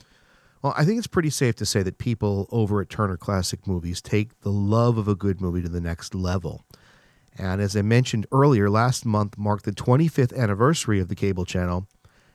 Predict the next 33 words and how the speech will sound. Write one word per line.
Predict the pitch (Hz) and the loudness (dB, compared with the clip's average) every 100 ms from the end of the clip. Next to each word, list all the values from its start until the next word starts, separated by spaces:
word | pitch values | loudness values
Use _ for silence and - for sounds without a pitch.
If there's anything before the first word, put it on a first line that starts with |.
| _ | _
and | 117 107 101 - | -2 0 0 -2
its, | 110 104 - - | -2 -2 -4 -8
its | - 107 - - | -4 -4 -4 -8
expansive | 110 - - 98 104 117 - 127 117 | -6 -6 -4 -2 -2 0 0 -2 0
brand. | 127 175 233 - - _ _ _ _ - | -2 -2 -6 -10 -16 _ _ _ _ -4
We're | 131 | -2
gonna | 185 | 0
take | 175 180 | 0 0
a | 143 | 2
look | 127 147 156 135 | 6 4 4 0
at | - | 0
their | 110 | 0
success, | 104 113 - - 80 101 - - _ _ _ _ _ - | 0 -2 -4 -4 -4 -4 -6 -8 _ _ _ _ _ -6
and | 117 107 107 107 104 | -2 0 0 -2 -6
you're | 123 110 127 | -4 2 4
going | 131 123 | 4 2
to | 113 | 2
be | 117 | 2
able | 107 107 | 2 -2
to | - 107 | -4 -8
connect | - 113 120 139 110 - - _ _ - | -2 0 2 2 0 -4 -18 _ _ 0
what | 131 117 | 0 4
they | 135 185 | 4 4
did | 180 175 104 92 - _ _ _ _ _ _ | 4 2 2 0 -8 _ _ _ _ _ _
to | - 110 | -4 2
your | 160 240 | 4 4
business | 156 92 92 90 - - | 2 0 -2 -4 -6 -4
and | 117 110 | -2 -2
see | - 147 135 127 - | 0 2 4 2 0
if | 127 123 - | 0 0 -2
you | 104 127 262 | -6 0 0
can't | - 113 85 - _ _ _ | 0 -4 -6 -8 _ _ _
build | 113 90 78 - | 0 0 -2 -8